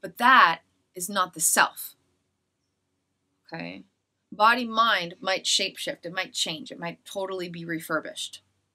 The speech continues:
But the parts of the self are always still the parts of the self, how they experience themselves in life might change because the structures they're flowing through might change. Okay, so anyway, so if you're trying to look at just, like,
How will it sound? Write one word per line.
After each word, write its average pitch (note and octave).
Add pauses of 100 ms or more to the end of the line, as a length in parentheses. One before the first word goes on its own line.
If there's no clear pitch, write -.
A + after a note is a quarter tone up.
(580)
But G#3
the G3
parts B3+
of A#3+
the F#3
self A#3
are G3
always A#3
still G3+
the F#3
parts E3
of D#3
the D#3+
self, - (600)
how G3+
they G#3
experience G3+
themselves F3
in E3
life E3+
might E3
change F3+
because F3
the E3
structures E3
they're D#3
flowing D3
through -
might -
change. -
Okay, F#3+ (260)
so C#4
anyway, C#4 (1800)
so B3+
if B3
you're C4+
trying E4+
to F4
look B3+
at A3
just, A3
like, F#3+